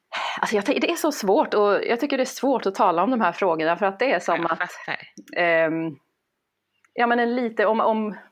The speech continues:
Speaker 1: om vi pratar om någonting här, så är det en liten droppe i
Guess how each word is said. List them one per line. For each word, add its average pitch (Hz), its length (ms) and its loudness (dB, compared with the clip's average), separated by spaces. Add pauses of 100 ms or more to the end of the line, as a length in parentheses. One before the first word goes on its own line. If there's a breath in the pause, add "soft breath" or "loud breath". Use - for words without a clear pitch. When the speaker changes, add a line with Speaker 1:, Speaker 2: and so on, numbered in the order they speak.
(140)
Speaker 1:
om 208 160 0
vi 233 280 0
pratar 196 360 2
om 208 60 0
någonting 175 280 -2
här, 156 80 0
så 208 100 -4
är 185 80 2
det 170 80 0
en 175 160 -4
liten 175 320 -4
droppe 180 560 -2
i 170 320 -2